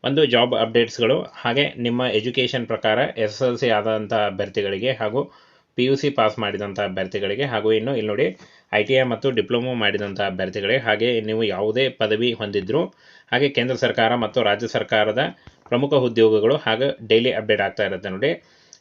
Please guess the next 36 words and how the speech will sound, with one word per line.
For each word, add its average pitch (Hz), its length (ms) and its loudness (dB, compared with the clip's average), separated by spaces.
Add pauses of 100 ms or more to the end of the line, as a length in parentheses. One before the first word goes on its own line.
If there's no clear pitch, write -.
(120)
ಡೈಲಿ 110 260 4
ಒಂದು 107 300 0
ಅಪ್ಡೇಟ್ 98 300 0
ಆಗ್ತಾ 95 260 -2
ಇರುತ್ತೆ. 92 300 0
ಹಾಗೆ 127 400 0
ಉದ್ಯೋಗ 120 380 0
ಮೇಳ 113 240 2
ಕೂಡ 104 200 -2
ನಡೀತಾ 98 320 -2
ಇದೆ 95 160 -2
ನೋಡಿ 92 180 -2
ಬೆಂಗಳೂರಿನಲ್ಲಿ. 101 1040 -2 (100)
ಬೆಂಗಳೂರಿನ 120 420 0
ಅಭ್ಯರ್ಥಿಗಳು 104 580 0
ಹಿಂದೆ 110 360 2
ನೋಂದಾಯಿಸಿಕೊಳ್ಳಿ. 101 920 -2 (440)
ಆ, 104 240 -2
ಹಾಗೆ 113 240 2
ನೀವು 107 200 0
ರಿಜಿಸ್ಟರ್ 104 360 -4
ಮಾಡಿಕೊಂಡು 104 460 -2
ಇನ್ನೂ 110 300 -2
ಹೆಚ್ಚಿನ 104 300 -6
ಮಾಹಿತಿ 92 380 -4
ಹಾಗೂ 95 460 -6
ಇನ್ನೂ 107 220 -4
ಹೆಚ್ಚಿನ 101 300 -4
ಉದ್ಯೋಗಗಳನ್ನ 92 680 -4
ಕೂಡ 92 260 -6
ಪಡ್ಕೊಳ್ಬೋದು. 92 920 -6 (340)
ರಾಜ್ಯ 113 200 2
ಸರ್ಕಾರ 117 420 2
ಹಾಗೂ 113 280 -2
ಕರ್ನಾಟಕ 104 440 -2
ಸರ್ಕಾರ 101 400 -2